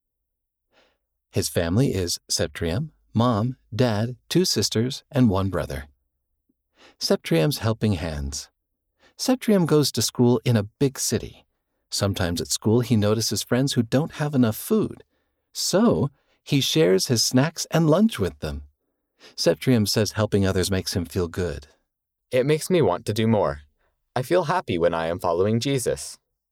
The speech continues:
Speaker 1: he says. Septrium says we are blessed when we serve others.
Speaker 2: "When we do something good, God will bless us. Jesus says that doing good things for other people is like doing good things for him."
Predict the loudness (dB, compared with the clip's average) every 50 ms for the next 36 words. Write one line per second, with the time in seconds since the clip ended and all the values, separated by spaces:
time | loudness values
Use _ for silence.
0 | _ _ _ _ _ _ _ _ -4 -4 -2 -2 -2 -2 -4 -6 -8 -10 -14 _
1 | _ _ _ _ _ _ _ _ _ _ _ _ _ _ _ -20 -16 -6 -2 -2
2 | -2 -2 0 0 0 0 0 0 0 0 0 -2 0 0 0 0 0 0 -2 0
3 | 0 0 0 -2 -4 -6 -6 -6 -6 -6 -6 -6 -6 -6 -6 -6 -6 -6 -6 -8
4 | -8 -10 -10 -10 -10 -12 _ _ _ _ _ _ _ _ _ _ _ _ _ _
5 | _ _ _ _ _ _ -4 -2 0 0 0 0 -2 -2 -2 0 -2 0 0 0
6 | 0 2 2 2 2 0 -2 -6 _ _ -2 -2 0 0 0 0 0 0 2 2
7 | 0 0 0 -4 -4 -6 -6 -6 -10 -12 -14 _ _ _ _ _ _ _ _ _
8 | _ _ _ _ _ -6 -4 -2 -2 0 0 0 0 0 0 0 0 0 0 -2
9 | 0 2 0 2 2 2 2 2 0 0 0 -2 -2 -2 -4 -4 -2 -2 -2 0
10 | 0 0 -2 -2 -2 -2 -4 -2 0 0 0 0 0 _ _ _ _ _ _ -4
11 | -4 -2 0 -2 -2 0 2 2 4 4 4 2 2 0 0 0 0 -2 -2 -4
12 | -6 -6 -6 -4 -4 -4 -4 -4 -4 -8